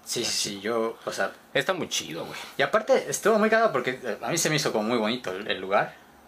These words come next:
Speaker 1: Y apenas vi a mi amiga Julia,
Speaker 2: Ujú.
Speaker 1: este, que estaba, estaba grabando unas cosas ahí en, en Austria, porque es
Speaker 2: Ujú.
Speaker 1: actriz.
Speaker 2: Ujú.
Speaker 1: Y dije, "Ah, no, estás en, en Viena, en Austria", que no sé qué. "Sí, estoy en Linz".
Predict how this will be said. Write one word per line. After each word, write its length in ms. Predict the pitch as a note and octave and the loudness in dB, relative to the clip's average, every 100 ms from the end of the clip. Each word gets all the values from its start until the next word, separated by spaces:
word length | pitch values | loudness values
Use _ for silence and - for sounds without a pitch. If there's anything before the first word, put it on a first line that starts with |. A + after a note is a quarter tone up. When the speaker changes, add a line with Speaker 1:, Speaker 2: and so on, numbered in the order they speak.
| - - - - - - - | -20 -20 -20 -20 -20 -20 -6
Speaker 1:
Y 100 | A2+ | 0
apenas 360 | A2 D3 D#3 C3+ | 0 2 0 2
vi 100 | C#3+ | 2
a 180 | A#2+ | 2
mi 100 | G#2 | 0
amiga 220 | A2 A#2+ G#2+ | -2 0 0
Julia, 340 | B2 G#2+ G#2+ - - | 0 -2 -4 -10 -16
Speaker 2:
Ujú. 640 | F#2+ G#2 G#2 - - - A2 | -14 -12 -14 -18 -12 -6 -6
Speaker 1:
este, 300 | F#2+ - G#2 | -6 -8 -8
que 80 | |
estaba, 200 | F#2+ A2 | -2 0
estaba 400 | G2+ - G#2 A2+ G#2+ | 0 -4 -4 -2 0
grabando 320 | G2 G2+ G#2 | -2 -4 -4
unas 160 | F#2+ | -8
cosas 260 | - F#2+ F2+ | -8 -10 -8
ahí 140 | F#2 | -8
en, 80 | F#2 F2 - - - - - - - | -10 -14 -20 -20 -20 -20 -20 -20 -18
en 120 | - | -6
Austria, 400 | G2+ G2 - - - | -4 -4 -6 -8 -8
porque 160 | - F#2+ | -16 -12
es 60 | |
Speaker 2:
Ujú. 80 | G#2 | -12
Speaker 1:
actriz. 340 | - A2+ D3 - - | -6 -6 -6 -12 -14
Speaker 2:
Ujú. 140 | G2 A#2+ C#3+ - - - - - - B2+ | -12 -12 -14 -20 -20 -20 -20 -20 -16 -10
Speaker 1:
Y 220 | G2 G2 | -8 -6
dije, 120 | G2 - | -6 -8
"Ah, 60 | |
no, 200 | F3+ G#3 | -8 -6
estás 240 | F3+ - - | -4 -2 0
en, 180 | D#3 D3+ | -2 -4
en 140 | A#2+ | -8
Viena, 360 | B2+ - - D#3 | -8 -12 -12 -8
en 420 | B2 A2+ A2 G#2+ | -6 -4 -4 -2
Austria", 340 | A#2 D3 - A#2+ | -2 -2 -6 -8
que 60 | |
no 80 | B2 | -8
sé 80 | - | -8
qué. 80 | - | -8
"Sí, 180 | F3 F3 | -4 -4
estoy 200 | - E3+ | -2 -2
en 160 | B2 | -2
Linz". 240 | D3+ E3 | -4 -6